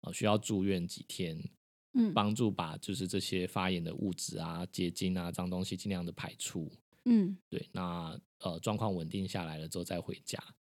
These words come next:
Speaker 2: 嗯。
Speaker 1: 对，啊，假设他今天是有肾脏方面的伤害的话，可能
Speaker 2: 嗯。
Speaker 1: 就需要治疗的时间就会比较长，而且要追踪他指数有没有变好。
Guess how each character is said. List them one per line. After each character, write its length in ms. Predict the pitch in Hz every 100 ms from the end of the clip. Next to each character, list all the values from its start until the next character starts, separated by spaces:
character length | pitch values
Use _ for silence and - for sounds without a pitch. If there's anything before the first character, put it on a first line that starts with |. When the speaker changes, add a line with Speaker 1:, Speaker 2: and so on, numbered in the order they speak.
| _
Speaker 2:
嗯。 200 | 226 196
Speaker 1:
对， 120 | 160
啊， 120 | 120 135
假 160 | 107
设 380 | - 123 120 110
他 220 | - 117
今 140 | 104 110
天 100 | 104
是 140 | 113
有 180 | 101 82
肾 220 | - 101
脏 180 | 98 95
方 160 | 92 95
面 140 | 92
的 100 | 87
伤 260 | - 87 87
害 220 | 98 85
的 140 | -
话， 260 | - 85 85
可 160 | -
能 180 | 87 95
Speaker 2:
嗯。 40 | 190
Speaker 1:
就 440 | 104 92 87 92 _ _ _ _
需 160 | - 127
要 100 | 117
治 160 | 135
疗 140 | 104 87
的 40 |
时 140 | - 87
间 180 | 92
就 80 | 92
会 60 | 87
比 60 |
较 180 | 87 85
长， 260 | - - - -
而 100 | 90
且 140 | -
要 100 | 85
追 160 | 87 92
踪 180 | 87 90
他 160 | 87
指 140 | 87 -
数 320 | - 92 82 - _
有 120 | 90
没 80 | 87
有 140 | 92
变 260 | 85 95 85
好。 320 | - - -